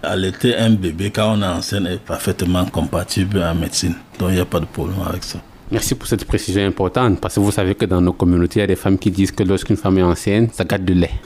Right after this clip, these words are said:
Speaker 2: Donc c'est bien que vous ayez apporté cette précision, docteur. Alors, le counseling dont vous avez parlé justement pour cette planification familiale, pour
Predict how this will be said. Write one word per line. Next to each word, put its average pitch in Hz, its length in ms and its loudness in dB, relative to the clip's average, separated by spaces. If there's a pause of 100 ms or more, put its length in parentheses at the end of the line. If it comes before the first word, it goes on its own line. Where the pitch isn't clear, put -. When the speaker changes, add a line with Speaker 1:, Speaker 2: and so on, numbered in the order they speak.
Speaker 2:
Donc 98 160 2
c'est 104 160 0
bien 107 220 2
que 113 100 -2
vous 101 240 2
ayez 92 180 4
apporté 92 380 0
cette - 340 -2
précision, 87 540 0
docteur. 85 420 0 (240)
Alors, 143 300 2 (240)
le 156 100 2
counseling 139 640 4
dont 113 140 4
vous 113 160 4
avez 101 180 4
parlé 104 420 2
justement 101 560 4
pour 95 300 0
cette - 320 -2
planification 92 800 2
familiale, 101 640 2
pour - 180 0